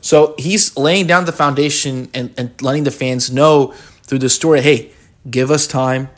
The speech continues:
It's gonna be a step-by-step process. We're gonna have to incrementally tex-, take steps to get better." But, you know, that going back to the first quote, that first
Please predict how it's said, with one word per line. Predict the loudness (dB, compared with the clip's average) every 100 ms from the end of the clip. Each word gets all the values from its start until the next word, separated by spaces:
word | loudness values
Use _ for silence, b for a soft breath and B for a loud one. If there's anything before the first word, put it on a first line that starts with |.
| -16
It's | -14
gonna | -8 -8 -8
be | -6 -6
a | -4
step-by-step | -2 -2 0 -2 -4 -8
process. | -2 0 0 0 0 0 -6 b b -4
We're | -2
gonna | -2 -2
have | -2 -2
to |
incrementally | -6 -6 -4 -4 -4
tex-, | -4 -6 -6 -10 -10
take | -6 -6
steps | -4 -4 -4
to | -6
get | -6
better." | 0 2 0 B B B
But, | -2 -2 -4 _
you | 0
know, | 0
that | 0 -4 2
going | 2 2
back | 2
to |
the | -2
first | -4 0 2 2 -2
quote, | 0 2 0 -6
that | -6
first | -4 -4 -6